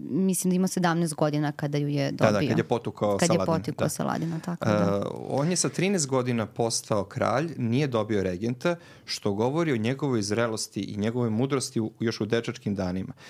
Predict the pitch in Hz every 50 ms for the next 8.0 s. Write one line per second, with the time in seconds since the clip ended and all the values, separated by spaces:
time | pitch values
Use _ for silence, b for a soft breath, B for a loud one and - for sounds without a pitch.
0 | B B B B - 135 131 170 175 - - 143 - - 180 147 131 123 120 117
1 | 113 110 107 104 113 127 151 170 175 170 160 135 123 123 - - 127 120 113 -
2 | - 117 117 127 156 - - 175 165 156 147 - - - 143 131 123 117 - -
3 | 120 127 143 139 135 127 131 135 - 165 - - - 147 143 127 120 123 123 127
4 | 139 139 139 135 120 - - 120 117 117 113 117 - 120 123 139 139 135 127 -
5 | - 123 123 131 131 135 120 110 113 123 127 - - 139 120 123 B B B B
6 | B - - 120 113 113 - - 110 113 113 - - - 139 127 120 113 120 120
7 | 120 - - 123 113 113 113 110 110 107 113 117 113 113 120 110 107 104 101 98